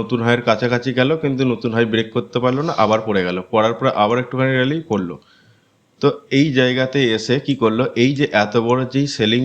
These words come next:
যেই প্রেশার, মানে এইখানেতে কিন্তু নিউট্রালাইজ হয়ে গেছে।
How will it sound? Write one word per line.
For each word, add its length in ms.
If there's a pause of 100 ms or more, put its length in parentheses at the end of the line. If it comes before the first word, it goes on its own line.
যেই 180
প্রেশার, 360 (180)
মানে 160 (140)
এইখানেতে 460 (120)
কিন্তু 200 (160)
নিউট্রালাইজ 500
হয়ে 160
গেছে। 200